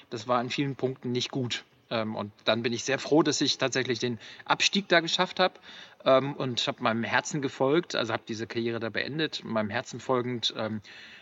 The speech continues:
äh, mich nochmal einfach auch dem, dem Spirituellen, der, der Theologie zugewandt, ähm, und hab das nochmal studiert und,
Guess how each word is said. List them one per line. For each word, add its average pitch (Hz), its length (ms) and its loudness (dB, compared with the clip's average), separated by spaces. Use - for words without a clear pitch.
äh, 107 140 2
mich 107 220 -4
nochmal 107 540 2
einfach 131 200 0
auch 127 120 2
dem, 131 160 -4
dem 117 260 0
Spirituellen, 151 880 2
der, 131 180 4
der 113 320 -2
Theologie 131 500 2
zugewandt, 175 680 2
ähm, 131 320 0
und 120 240 2
hab 135 80 -4
das - 140 0
nochmal 147 180 0
studiert 135 640 2
und, 120 400 -2